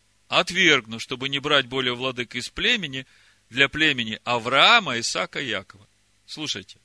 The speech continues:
вот эти два народа, о которых вот этот народ говорит, что Бог их отверг, Бог говорит, они всё ещё мой народ, и это племя Авраама, Исаака и Якова, нету другого племени. Интересно, а что же это за народ, который так говорит?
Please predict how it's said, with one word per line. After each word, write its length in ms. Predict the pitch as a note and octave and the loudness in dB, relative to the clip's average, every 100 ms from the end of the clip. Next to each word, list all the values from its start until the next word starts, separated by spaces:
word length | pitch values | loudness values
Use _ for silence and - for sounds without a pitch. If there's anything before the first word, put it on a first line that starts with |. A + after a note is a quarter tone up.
| _ _ _ - | _ _ _ -10
вот 180 | F3 | -2
эти 180 | F#3 D#3 | -2 -2
два 220 | C3 D3+ | -4 -2
народа, 500 | D3 D3 A#3 A3 A2+ - _ _ _ _ _ _ _ _ _ _ - | 0 -2 -2 -6 -8 -14 _ _ _ _ _ _ _ _ _ _ -6
о 120 | C#3 | -4
которых 540 | E3 D3+ D3 A#2+ - - | -2 -4 -2 -4 -6 -12
вот 280 | A2+ F3+ E3+ | -2 0 0
этот 260 | - A2+ | -2 -6
народ 440 | B2+ C#3 A2+ E2 _ _ _ | -6 -6 -6 -12 _ _ _
говорит, 400 | A2+ C#3 C#3 A#2 | -4 -2 0 -2
что 180 | - B2 | -6 -8
Бог 260 | B2+ B2+ A#2+ | -8 -8 -8
их 140 | A#2+ | -10
отверг, 480 | D#3+ G3+ D3 F#2 _ _ _ _ _ _ _ _ _ _ _ _ _ _ | -10 -6 -8 -8 _ _ _ _ _ _ _ _ _ _ _ _ _ _
Бог 160 | B2 C#3 | -8 -2
говорит, 240 | C#3 C3+ | -2 -2
они 220 | C#3 C#3 C3 | -4 -6 -6
всё 300 | - C#3+ C3+ | -6 -6 -8
ещё 360 | B2 - A2 _ _ _ - | -8 -10 -14 _ _ _ -16
мой 240 | A2 G#2 | -8 -6
народ, 480 | G#2 G2+ B2 F#3 _ _ _ _ | -4 -6 -4 -6 _ _ _ _
и 80 | A#2 | -4
это 200 | A#2 A#2 | -2 -2
племя 380 | G#2+ A#2 A2 A2 | -4 -4 -2 -4
Авраама, 400 | A2+ D#3+ G#3+ A#2 | -2 -4 -4 -6
Исаака 380 | - - D#3+ D3+ | -10 -8 -6 -4
и 60 | |
Якова, 340 | C3 A2 A2 B2+ | -2 -4 -6 -10
нету 300 | G#3+ A3+ C#3 | -8 -8 -8
другого 420 | B2 B2+ A2+ G#2 | -10 -12 -12 -12
племени. 340 | - B2+ G2 _ _ _ _ _ _ _ _ - | -14 -18 -20 _ _ _ _ _ _ _ _ -18
Интересно, 500 | A2 D#3+ E3+ - C#3 | -6 -2 -2 -2 -4
а 20 | |
что 200 | - A3 | -4 -4
же 120 | F#3 | 0
это 200 | F#3 D#3 | -2 -2
за 160 | C3+ D3 | -6 -6
народ, 340 | C#3+ F3+ C#4+ - | -4 -4 -6 -4
который 380 | G#3 C4 B3+ | -4 -2 -4
так 240 | A3 A#3 G3 | -2 -4 -2
говорит? 440 | A3+ A#3+ A3 C3+ | -2 0 0 -2